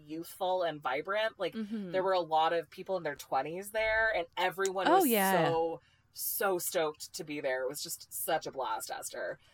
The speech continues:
Speaker 2: Oh, that sounds
Speaker 1: And,
Speaker 2: like so
Speaker 1: like,
Speaker 2: much
Speaker 1: no
Speaker 2: fun.
Speaker 1: one was taking themselves too seriously.
Speaker 2: Oh, good. Oh,
Speaker 1: Everyone
Speaker 2: good.
Speaker 1: was, like, no, I mean, people were trying to, like, I guess, connect with others. Like, some people would give out, like, a friendship bracelet that had, like, a
Speaker 2: Oh,
Speaker 1: little
Speaker 2: yeah.
Speaker 1: card with their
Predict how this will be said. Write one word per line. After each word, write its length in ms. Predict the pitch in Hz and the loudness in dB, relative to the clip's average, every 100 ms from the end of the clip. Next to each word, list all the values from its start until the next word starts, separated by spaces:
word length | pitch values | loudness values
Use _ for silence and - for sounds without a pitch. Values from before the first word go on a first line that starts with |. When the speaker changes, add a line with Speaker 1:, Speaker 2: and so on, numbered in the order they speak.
| - _ _ _ - | -20 _ _ _ -2
Speaker 2:
Oh, 160 | 247 233 | 2 2
that 160 | 226 | 0
sounds 180 | - 330 | 0 0
Speaker 1:
And, 0 | |
Speaker 2:
like 160 | 294 294 | 0 -4
so 100 | 330 | -6
Speaker 1:
like, 20 | |
Speaker 2:
much 200 | - 262 | -6 -6
Speaker 1:
no 200 | 285 302 | -2 0
Speaker 2:
fun. 0 | |
Speaker 1:
one 180 | 320 302 | -2 -4
was 120 | 294 | -6
taking 280 | - 254 226 | -6 -6 -6
themselves 400 | 202 190 175 170 | -6 -2 -2 -2
too 160 | - 151 | -10 -8
seriously. 1120 | - 311 285 277 262 - 262 262 254 254 247 | -6 -4 -2 -2 -2 0 0 0 0 2 2
Speaker 2:
Oh, 140 | 214 | 2
good. 440 | 170 175 143 131 - 214 240 | 2 2 2 -2 0 0 2
Oh, 100 | 254 | 2
Speaker 1:
Everyone 160 | 262 - | 2 0
Speaker 2:
good. 20 | |
Speaker 1:
was, 200 | 233 - | -2 -4
like, 200 | 202 226 226 | -4 -4 -2
no, 240 | 233 247 | 0 0
I 60 | 220 | -2
mean, 200 | 233 254 | -4 -6
people 260 | 269 277 302 | -6 -6 -4
were 100 | - | -4
trying 320 | - 220 208 | 0 0 0
to, 60 | 202 | 0
like, 240 | 175 151 - | -2 -2 -4
I 80 | 165 | 0
guess, 260 | 170 151 | 0 0
connect 420 | - 180 151 - | -6 0 0 0
with 100 | 165 - | -6 0
others. 380 | 147 147 143 | 0 0 -4
Like, 140 | 165 - | -6 -4
some 180 | 208 196 | -4 -4
people 240 | 214 185 | -6 -2
would 160 | 170 151 | -2 0
give 180 | 160 | 0
out, 340 | 147 139 135 131 _ _ _ - | 2 4 2 0 _ _ _ -2
like, 240 | 160 139 - | -2 -2 -2
a 320 | 156 143 139 | 0 2 0
friendship 480 | - 175 175 175 - | 0 0 0 -2 -2
bracelet 640 | 156 156 - 151 143 135 | -2 -2 -2 0 0 0
that 120 | 160 151 | -2 -2
had, 380 | 165 147 180 | 2 2 2
like, 180 | 147 139 - | 0 -2 2
a 80 | 165 | 6
Speaker 2:
Oh, 140 | 226 | 6
Speaker 1:
little 120 | 208 | 6
Speaker 2:
yeah. 200 | 156 123 | 4 6
Speaker 1:
card 320 | 160 156 151 | 4 2 0
with 160 | 151 143 | -4 -4
their 280 | 156 143 139 | -2 0 -2